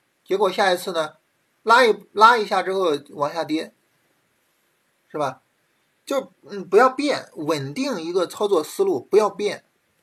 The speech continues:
变是最大的问题，啊，变是最大的问题。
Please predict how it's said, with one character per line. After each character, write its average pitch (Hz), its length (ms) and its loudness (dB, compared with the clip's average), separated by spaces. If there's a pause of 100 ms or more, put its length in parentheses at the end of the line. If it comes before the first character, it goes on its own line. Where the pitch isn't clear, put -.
(400)
变 233 340 2
是 156 200 -10
最 175 180 0
大 151 160 -4
的 135 80 -6
问 123 180 -8
题， - 220 -20 (800)
啊， 196 320 -20
变 190 280 -4
是 135 140 -16
最 143 160 -14
大 143 140 -14
的 143 80 -16
问 - 180 -20
题。 - 80 -20